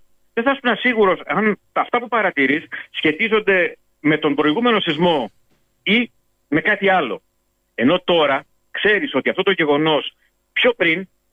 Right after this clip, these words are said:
δεν έχει κάτι άλλο να το συσχετίσεις. Άρα είναι πιο εύκολη και πιο ξεκάθαρη η συσχέτιση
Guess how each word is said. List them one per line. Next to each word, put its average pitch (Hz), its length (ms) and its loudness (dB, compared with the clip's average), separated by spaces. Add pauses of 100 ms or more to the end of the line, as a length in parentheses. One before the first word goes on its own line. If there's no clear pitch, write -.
(540)
δεν 254 220 2
έχει 240 240 -2
κάτι 170 320 -2
άλλο 156 260 0
να 139 100 -2
το - 80 -10
συσχετίσεις. - 760 -6 (580)
Άρα 170 220 0
είναι 196 120 0
πιο 220 200 0
εύκολη 190 480 -2
και - 100 -12
πιο 202 140 -2
ξεκάθαρη 196 640 -2
η - 20 -2
συσχέτιση 175 600 -2